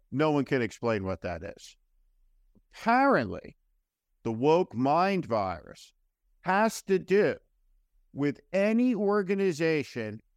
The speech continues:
or individual saying anything, doing anything, or taking any position whatsoever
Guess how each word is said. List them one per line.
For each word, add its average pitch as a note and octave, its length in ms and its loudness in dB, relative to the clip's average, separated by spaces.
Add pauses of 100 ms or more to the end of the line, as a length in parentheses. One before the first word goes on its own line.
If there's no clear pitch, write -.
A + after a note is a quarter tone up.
(140)
or C3 240 -2
individual C3+ 1040 -2 (560)
saying G3 760 -2 (400)
anything, C#3 680 -2 (760)
doing F#3 460 2
anything, F2+ 720 -8 (360)
or D#3 160 0
taking F3 600 -2 (140)
any A#3 360 2
position F3 760 -2
whatsoever C3+ 960 -2